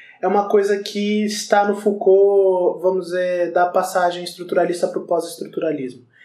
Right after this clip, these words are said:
E o que que significa esse pós-estruturalismo, né? Porque o Lyotard também é, é herdeiro dessa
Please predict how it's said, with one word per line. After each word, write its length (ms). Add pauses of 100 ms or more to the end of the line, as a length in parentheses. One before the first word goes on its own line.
(280)
E 80
o 40
que 100
que 80
significa 600
esse 260
pós-estruturalismo, 960
né? 260
Porque 240
o 60
Lyotard 420
também 320
é, 720
é 80
herdeiro 520 (280)
dessa 720